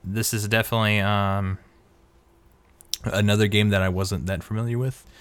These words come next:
when we went to um, play it. I had seen the title before. Like, I'd seen the box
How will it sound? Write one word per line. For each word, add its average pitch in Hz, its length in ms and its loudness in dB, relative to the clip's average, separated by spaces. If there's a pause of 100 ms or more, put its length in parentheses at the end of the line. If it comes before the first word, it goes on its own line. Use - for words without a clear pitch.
(400)
when 110 340 2
we 107 220 0
went 104 340 -2
to 101 800 -2 (520)
um, 95 220 -8
play 120 240 2
it. - 160 -4
I 110 80 0
had 104 160 -2
seen 123 300 2
the 87 420 -2 (100)
title 131 240 -2
before. 90 320 -4
Like, 98 200 -6
I'd 98 160 -4
seen 110 340 0
the 90 140 -2
box 95 540 -2